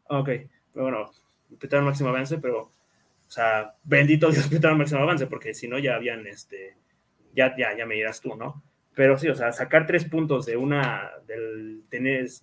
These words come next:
de haber estado tres veces en zona roja en las diez del rival, creo que es lo, de lo más preocupante. Y bueno, lo de la línea defensiva, pues, lo sabíamos, ¿no? Sabíamos, o sea, sabíamos que la línea defensiva era mala,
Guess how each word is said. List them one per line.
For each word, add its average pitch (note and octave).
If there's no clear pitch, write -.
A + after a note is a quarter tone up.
de B2
haber C#3
estado C#3+
tres D#3
veces C#3+
en A2+
zona B2+
roja B2
en G#2+
las G#2+
diez B2+
del A#2
rival, A#2+
creo C3
que C3
es -
lo, G#2+
de -
lo A#2
más C3+
preocupante. C#3+
Y F3+
bueno, B2
lo A#2+
de A#2+
la B2
línea C#3
defensiva, C3
pues, -
lo G3
sabíamos, G3+
¿no? C#3
Sabíamos, G3+
o D#3
sea, D3+
sabíamos F3+
que C3
la B2+
línea D3
defensiva C3+
era A#2+
mala, C#3+